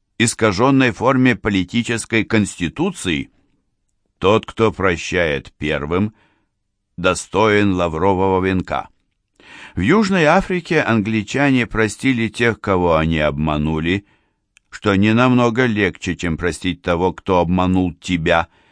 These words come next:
и таким образом выиграли приз, который никогда бы не получили, ведя недолгую насильственную войну. Ни один приз не был завоеван со времени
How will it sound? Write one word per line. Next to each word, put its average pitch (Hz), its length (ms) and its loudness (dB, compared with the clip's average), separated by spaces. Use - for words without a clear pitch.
и 90 120 -6
таким 196 360 2
образом 202 600 2
выиграли 139 580 0
приз, 156 380 -2
который 117 440 -2
никогда 107 540 0
бы 98 160 0
не 98 140 2
получили, 92 640 -4
ведя 92 460 0
недолгую 95 920 0
насильственную 98 960 0
войну. 117 460 0
Ни 90 180 0
один 95 460 0
приз 175 440 -6
не 123 180 2
был 110 220 0
завоеван 104 640 2
со 92 160 -4
времени 95 560 0